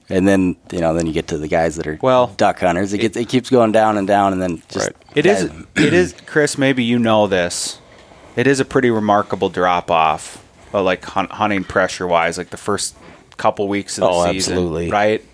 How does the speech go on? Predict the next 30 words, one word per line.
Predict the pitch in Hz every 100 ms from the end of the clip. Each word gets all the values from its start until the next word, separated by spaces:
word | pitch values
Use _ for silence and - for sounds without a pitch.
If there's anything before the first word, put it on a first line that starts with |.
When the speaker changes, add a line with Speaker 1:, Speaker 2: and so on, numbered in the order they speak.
| -
Speaker 3:
Mm-hmm. | 85 90 90 95 98
Speaker 2:
And | 107 110
then, | 110 110 107 - _ _ _
so | - 160 143 117 - _ _ _ _ _
what | 127 170 - -
do | 135
you | 139
think | 165 160
it | 131
is? | 127 117 107
Is | 110 104
just, | -
is | - 113
it | 127
because | 120 - 123 117
people, | - 123 123 117 110 - _ _ -
it's | 117 -
like | 107 -
Mark | 101 104 -
says, | 104 101 101
that | 95
people | - 110 107 98
are, | 92 90 87 _ _ _ -
they | 110
maybe | 104 104 104
tilt | 101 - 107 107
a | 104
little | 104 101
deer | 95 101 101 101 101 101
first | - 101 98 104 - -